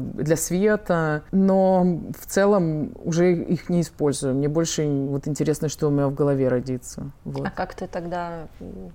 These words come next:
Speaker 2: ко-, команде доносишь, если
Speaker 1: Ну
Speaker 2: нет
Speaker 1: вот я
Speaker 2: стопа?
Speaker 1: показываю, ну вот мы, м, дело в том, что, понимаешь, у меня такая команда, это, по сути, Стефан,
Speaker 2: Мгм.
Speaker 1: потому что я сейчас...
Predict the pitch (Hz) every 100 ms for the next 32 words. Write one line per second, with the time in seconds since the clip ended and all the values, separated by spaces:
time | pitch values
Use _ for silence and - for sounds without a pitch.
0 | - - - - 180 170 170 165 165 156
1 | 156 - - - 165 - 165 185 170 165
2 | - 160 190 190 190 196 170 175 160 151
3 | - 180 202 170 - 156 165 220 214 220
4 | - 185 196 208 247 175 180 - 180 185
5 | 185 262 240 151 - 147 143 - 156 -
6 | 190 - 160 151 143 139 - 139 - 139
7 | 139 185 151 156 - 170 175 185 - -
8 | 180 170